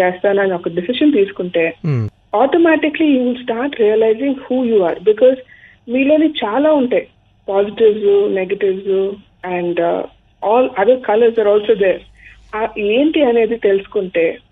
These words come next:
Speaker 1: you will know what triggers you. So you can avoid those situations. So suppose మీలోని ఒక ట్రిగ్గర్ ఉందనుకోండి, that if you speak to certain people, you get angry అని.
Speaker 2: Hmm.
Speaker 1: అది మీకు తెలుసుకుంటేనే కదా మీరు అది అవాయిడ్ చేయొచ్చు.
Speaker 2: Correct, yes.
Speaker 1: లేదు అంటే నెక్స్ట్ టైమ్ అలాంటి వాళ్ళని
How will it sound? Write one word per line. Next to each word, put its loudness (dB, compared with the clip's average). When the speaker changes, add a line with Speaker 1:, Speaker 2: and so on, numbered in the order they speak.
Speaker 1:
you -2
will 2
know 2
what 2
triggers -4
you. -6
So -2
you 0
can 0
avoid 2
those 2
situations. -6
So 4
suppose -2
మీలోని 2
ఒక -2
ట్రిగ్గర్ 0
ఉందనుకోండి, -4
that -2
if -8
you -2
speak -6
to -8
certain 0
people, -2
you -4
get -2
angry -4
అని. -4
Speaker 2:
Hmm. 2
Speaker 1:
అది -2
మీకు 0
తెలుసుకుంటేనే 0
కదా 0
మీరు 2
అది 2
అవాయిడ్ 2
చేయొచ్చు. 2
Speaker 2:
Correct, -4
yes. -2
Speaker 1:
లేదు 0
అంటే 0
నెక్స్ట్ -2
టైమ్ 2
అలాంటి 2
వాళ్ళని 0